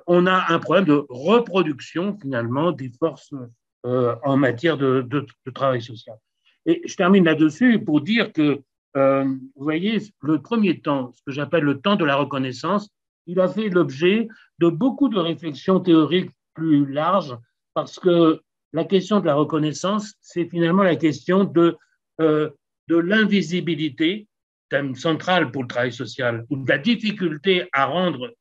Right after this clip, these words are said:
notre activité visible, et puis un sentiment, euh, on pourrait dire,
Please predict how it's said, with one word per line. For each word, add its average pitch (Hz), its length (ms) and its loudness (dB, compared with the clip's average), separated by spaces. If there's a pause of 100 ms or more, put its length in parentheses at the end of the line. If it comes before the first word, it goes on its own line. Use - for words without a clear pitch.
notre 147 220 -4
activité 139 760 -4
visible, 147 560 -2 (580)
et 220 120 -4
puis 240 540 2
un 190 140 2
sentiment, 190 920 2
euh, 156 360 4 (400)
on 160 120 -4
pourrait 175 320 0
dire, 170 300 0